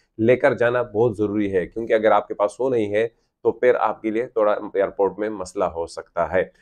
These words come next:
तो आप अब, आ, अपना आईडी जो है अपने साथ ले जाना शुरू कर दें। अगर आप पाकिस्तान छुट्टी पर जा रहे हैं, इंडिया जा रहे हैं, ए, बांग्लादेश, नेपाल जा रहे हैं, तो आपका आईडी अभी आपके पास मस्ट होना है। और उसके अलावा जो है, अ,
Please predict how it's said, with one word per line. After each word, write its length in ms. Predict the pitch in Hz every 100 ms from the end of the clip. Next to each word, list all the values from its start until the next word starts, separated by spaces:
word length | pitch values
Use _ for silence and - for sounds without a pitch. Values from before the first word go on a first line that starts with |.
| _ -
तो 60 |
आप 240 | 113 139 -
अब, 180 | 123 92
आ, 300 | 117 110 107
अपना 300 | 82 120 123
आईडी 360 | 117 123 135
जो 140 | 123 104
है 160 | 107
अपने 240 | 101 - 110
साथ 200 | - 107 92
ले 120 | 95
जाना 260 | 92 98 101
शुरू 240 | - 92
कर 200 | 90 92
दें। 120 | 95
अगर 240 | 92 90 85
आप 180 | 87 -
पाकिस्तान 460 | 85 - - 90
छुट्टी 200 | 90 80
पर 160 | - 85
जा 120 | 82
रहे 140 | 82 85
हैं, 80 |
इंडिया 180 | 87 90
जा 160 | 85 80
रहे 140 | 82
हैं, 100 | 82
ए, 320 | 80 - 85 80
बांग्लादेश, 720 | 85 87 85 85 85 - - 101
नेपाल 300 | 90 98 95
जा 140 | 92
रहे 120 | 90 90
हैं, 80 |
तो 60 | 90
आपका 240 | 92 -
आईडी 400 | - 117 120 139 - _ _ _
अभी 180 | 120 120
आपके 280 | 107 107 113
पास 260 | - 107 101
मस्ट 340 | 101 - - 92
होना 240 | 92 95
है। 300 | 92 92 80 _ _ -
और 300 | 113 113 113
उसके 420 | 110 135 - 156
अलावा 400 | 120 101 95 87
जो 200 | 90 104
है, 340 | 104 113 113
अ, 60 | 110